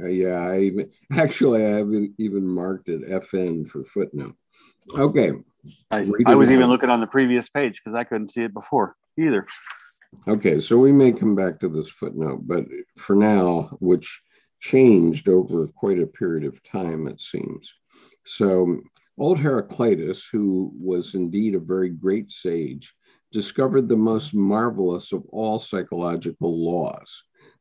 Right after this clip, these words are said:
Speaker 1: the regulative function of opposites. He called it enantiodromia,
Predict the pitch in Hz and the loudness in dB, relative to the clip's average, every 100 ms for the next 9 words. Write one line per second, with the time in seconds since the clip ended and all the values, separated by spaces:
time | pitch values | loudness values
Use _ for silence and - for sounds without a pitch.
0 | - 98 104 113 123 117 110 - 113 101 | -2 2 4 4 4 2 0 -2 -6 -6
1 | - - 107 - - 82 80 80 80 80 | -6 -4 -2 -4 -8 -8 -6 -6 -8 -12
2 | - 95 92 - 78 - - _ - - | -6 -2 -2 -2 -12 -12 -18 _ -20 -20
3 | _ _ - _ 107 98 - 117 117 120 | _ _ -20 _ 0 0 0 2 6 6
4 | 107 - 101 98 101 95 104 90 82 90 | 4 2 2 6 6 4 4 4 4 0
5 | 82 73 58 - | 0 -2 -4 -12